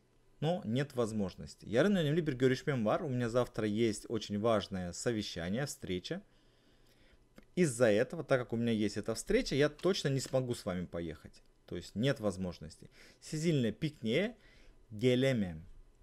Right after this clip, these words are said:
Не смогу прийти, не смогу я это сделать. Или keyfim yok. У меня нет настроения. Akşamki konsere по желанию. То есть я на самом деле могу пойти, но у меня настроение не очень, и поэтому,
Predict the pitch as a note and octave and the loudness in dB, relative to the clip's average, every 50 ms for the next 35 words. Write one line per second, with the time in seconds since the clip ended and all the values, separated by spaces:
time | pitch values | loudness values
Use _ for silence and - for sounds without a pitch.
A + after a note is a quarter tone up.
0 | - - - - - - _ - A#2+ - - C3 C3+ C#3 C#3+ C#3 - - G2 F2+ | -20 -20 -20 -20 -20 -10 _ -6 -6 -4 -2 -2 0 2 2 0 0 0 -4 -6
1 | - - - G2 G#2+ G#2+ - C3 C3+ C#3 B2+ G#2+ F#2 - - F2 E2 - - F#2 | -6 -6 -4 -4 -4 -2 -2 -2 0 2 0 0 -2 -2 -6 -14 -14 -12 -10 -8
2 | D#2+ C2+ - - - _ - - - - - - - - _ _ _ - C#3 C#3+ | -8 -8 -10 -12 -18 _ -20 -20 -20 -20 -20 -20 -20 -20 _ _ _ -2 0 0
3 | C#3+ C#3+ - - D3+ D3+ D#3 D3+ - - A3 G#3 E3 B2+ A#2+ A2+ A#2+ D#3+ F3 - | 0 -2 2 4 6 6 6 4 2 2 4 4 6 6 6 6 6 6 4 0
4 | - - - - - - - - - - - - - - - A#2 B2+ B2+ C3 B2+ | -12 -20 -20 -20 -20 -20 -20 -20 -20 -20 -20 -20 -12 -6 -4 -2 0 0 0 2
5 | C3 B2+ B2 G#2 A2 G#2+ G#2 - - - G2+ F#2 F2+ E2+ F2 F#2 G#2 B2+ D#3+ F3+ | 2 2 0 0 -2 -6 -6 -6 -6 -4 -2 -2 -2 -2 -2 -2 -2 -4 -4 -8
6 | - - - - _ - C#3+ D3 - - E3+ D#3+ E3 D#3 - F#3 - - E3 D#3+ | -12 -16 -20 -20 _ -2 -2 0 0 0 0 0 0 -2 -4 -8 -2 0 0 0
7 | D#3 - - F#3 F#3+ G#3 A3 B3 B3 _ - - - _ _ _ _ _ _ _ | 0 0 0 2 4 4 2 2 -2 _ -20 -20 -20 _ _ _ _ _ _ _
8 | _ _ _ D#3 D#3+ D3 D3+ D#3+ D3 B2 G#2+ F#2+ F2 E2+ D#2 D2+ - - C3+ B2+ | _ _ _ 0 0 2 2 2 2 2 2 0 -2 -4 -6 -10 -2 0 0 0
9 | - - F3 F#3+ G3 E3+ - F3+ E3+ D#3+ D3+ C#3+ C#3 C3+ D3 F3 D#3 D3 C3 A2+ | 2 2 2 2 2 0 0 0 2 2 2 2 4 4 2 2 2 2 2 2
10 | - - B2+ D#3+ F3 - - A3+ A3 A3+ A3 - _ _ - G3 G#3 G#3+ G#3 F3+ | 2 2 2 2 0 -4 -8 -8 -8 -8 -10 -16 _ _ -2 0 2 2 2 2
11 | E3 E3+ F3+ E3+ D#3 - - C3 C#3+ D3 D3 C#3+ C3 B2 A2 G#2 G2 F#2+ G2+ - | 2 4 2 2 2 0 -2 0 0 0 2 0 0 2 2 2 0 0 -2 -4
12 | - E3 G3 F3 C#3 - D3 D3 F3 F3+ - G#3 G#3+ A3+ A3+ B3 | -6 -6 -6 -8 -4 -2 0 0 0 0 -2 -4 -4 -4 -4 -6